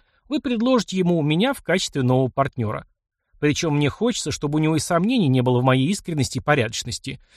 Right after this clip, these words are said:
Мне кажется, мисс, что вы способны убедить любого мужчину в чём угодно". "Вы думаете, что говорите? Вы толкаете меня на преступление?" При этом в её голосе было не столько возмущение, сколько сомнение. Она не знала нас, это было самым главным пунктом в списке её сомнений.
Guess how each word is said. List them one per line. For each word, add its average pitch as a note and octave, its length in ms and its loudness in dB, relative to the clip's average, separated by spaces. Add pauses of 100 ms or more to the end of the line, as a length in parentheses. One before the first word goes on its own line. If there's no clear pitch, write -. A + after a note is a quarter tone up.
(140)
Мне C4 80 -4
кажется, B3 320 0
мисс, A#3 160 2
что - 180 -6
вы G#3 100 -4
способны E3 520 -2
убедить D#3 300 -4
любого D#3 360 2
мужчину C#3 440 -2
в - 40 -6
чём E3 200 -2
угодно". A#2+ 360 -4 (1200)
"Вы A2 140 -2
думаете, G3+ 320 2
что - 160 -8
говорите? C#3+ 460 -4
Вы C3 80 0
толкаете C3+ 480 0
меня E3+ 80 2
на F3+ 80 2
преступление?" G3+ 720 -2 (420)
При C#3 140 0
этом C3+ 160 0
в C3+ 60 2
её C#3 180 4
голосе E3+ 360 -2
было C3 140 0
не C3 120 2
столько - 320 -6
возмущение, C3+ 580 0
сколько - 260 -6
сомнение. C#3 540 -2 (920)
Она D4+ 200 0
не C4+ 140 2
знала G#3+ 380 2
нас, F#3+ 260 0
это A#3 160 -6
было F#3 200 0
самым G#3 420 0
главным D#3 400 2
пунктом A3 420 -4
в - 40 -2
списке - 380 -6
её B2+ 120 0
сомнений. C3 580 -2